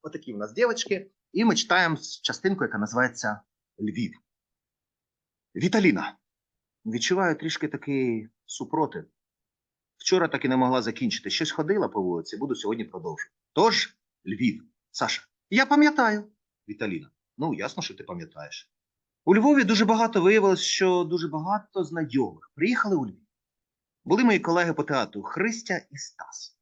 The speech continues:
І коли я трішки оговталась, ми зустрілися, і це було таке щастя з одного боку. А з іншого боку, відчуття, що, що ми не бачились ціле життя. Це Даша. Я почала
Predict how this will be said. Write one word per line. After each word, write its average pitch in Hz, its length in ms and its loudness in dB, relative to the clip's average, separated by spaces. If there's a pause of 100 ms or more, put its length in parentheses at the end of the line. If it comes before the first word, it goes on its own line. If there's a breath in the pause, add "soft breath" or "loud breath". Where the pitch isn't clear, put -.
(420)
І 156 60 -4
коли 214 160 2
я 220 60 2
трішки 214 320 0
оговталась, 185 600 0
ми 165 120 -4
зустрілися, 160 640 -6
і 123 40 -8
це 180 140 -16
було 196 140 -6
таке 170 200 -20
щастя - 440 -10
з - 60 -12
одного 147 260 -14
боку. 135 160 -20 (760)
А - 100 -10
з 139 60 -4
іншого 202 280 0
боку, 214 220 0
відчуття, 156 440 -2
що, 165 560 -2 (920)
що - 220 -6
ми 180 60 2
не 185 80 2
бачились 175 360 -2
ціле 127 200 -4
життя. 107 380 -12
Це - 100 -20 (800)
Даша. - 320 -10 (600)
Я 175 100 0
почала 220 500 -2